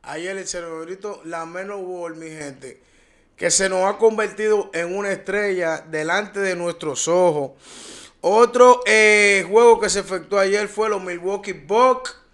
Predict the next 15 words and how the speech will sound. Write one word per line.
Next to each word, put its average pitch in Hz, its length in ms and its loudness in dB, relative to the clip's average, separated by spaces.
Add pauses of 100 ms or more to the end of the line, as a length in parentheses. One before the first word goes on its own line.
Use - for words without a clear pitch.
(440)
con 247 240 2
los 226 200 0
Cleveland 208 680 0
Cavaliers. 202 800 2
Le 170 120 -2
dieron 190 360 -2
una 196 260 -2
pelita 190 760 -4 (500)
a 147 140 -4
los 170 120 -2
Milwaukee 170 520 -4
Bucks 202 260 2
de, 135 600 -6
eh, 120 60 -20
como 135 360 -14